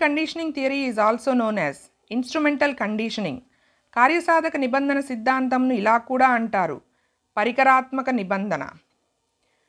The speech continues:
Author of the book Social Learning and Personality Development, బందూరా. According to Vygotsky, higher mental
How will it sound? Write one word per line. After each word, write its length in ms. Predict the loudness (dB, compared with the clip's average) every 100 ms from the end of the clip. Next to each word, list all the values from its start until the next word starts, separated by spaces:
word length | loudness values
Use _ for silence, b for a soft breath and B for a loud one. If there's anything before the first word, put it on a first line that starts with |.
| _ _ _ _ _ _ _ _ _ _ 2
Author 320 | 4 6 4 4
of 60 | 2
the 60 | 0
book 120 | -2 0
Social 280 | 0 2 0 2
Learning 320 | 0 0 0 -2
and 100 | -2 -2
Personality 500 | -2 0 0 0 0
Development, 520 | 2 2 0 -4 -8 -8 _ _ -8 -4
బందూరా. 500 | -2 -2 2 4 2 -4 _ _ _ _ _ _ _ _ _ -8 4
According 360 | 6 6 2 -2
to 40 | 0
Vygotsky, 560 | 2 2 0 -2 -8 -8 -2
higher 320 | -2 0 0 2 2
mental 300 | 2 2